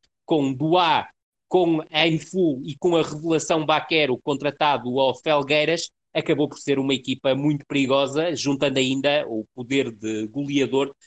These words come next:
ah, do experiente Reinaldo. Depois, deixar-te só aqui uma nota, e porque não vou colocar o Beira-Mar neste ponto, porque o Beira-Mar terá um espaço, ah, final,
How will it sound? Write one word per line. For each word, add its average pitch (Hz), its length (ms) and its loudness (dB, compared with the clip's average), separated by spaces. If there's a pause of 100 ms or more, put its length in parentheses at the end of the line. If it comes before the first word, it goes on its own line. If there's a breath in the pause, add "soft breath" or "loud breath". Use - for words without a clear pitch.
(120 soft breath)
ah, 120 160 0
do 123 180 0
experiente 139 1000 -2
Reinaldo. 131 640 0 (280 loud breath)
Depois, 160 520 0
deixar-te 175 440 0
só 185 320 2
aqui 165 240 -2
uma 156 160 2
nota, 160 280 2
e 165 60 2
porque - 220 -16
não 156 200 2
vou 143 400 0
colocar 143 380 0
o 131 60 0
Beira-Mar 135 480 2
neste 135 300 -2
ponto, 135 240 -2
porque - 160 -18
o - 20 -14
Beira-Mar 131 440 2 (320 loud breath)
terá 156 340 2
um 139 140 0
espaço, 123 840 -2
ah, 120 180 2
final, 151 540 0